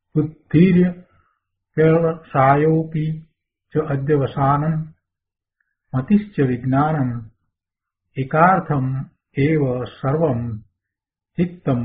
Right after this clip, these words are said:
ભાવસ્ય પરિણામ. ગુજરાતીમાં ગાથા છે. બુદ્ધિ, મતિ, વ્યવસાય, અધ્યવસાન વળી વિજ્ઞાનને પરિણામ ચિત્તને ભાવ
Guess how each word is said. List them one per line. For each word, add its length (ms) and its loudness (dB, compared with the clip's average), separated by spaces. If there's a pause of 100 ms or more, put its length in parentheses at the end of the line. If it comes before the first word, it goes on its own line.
ભાવસ્ય 720 -4
પરિણામ. 480 -4 (2250)
ગુજરાતીમાં 480 0
ગાથા 300 -2
છે. 180 -6 (1700)
બુદ્ધિ, 440 4 (140)
મતિ, 420 2 (680)
વ્યવસાય, 640 4
અધ્યવસાન 800 -4 (640)
વળી 180 0
વિજ્ઞાનને 800 2 (1300)
પરિણામ 500 0
ચિત્તને 540 -4 (100)
ભાવ 320 4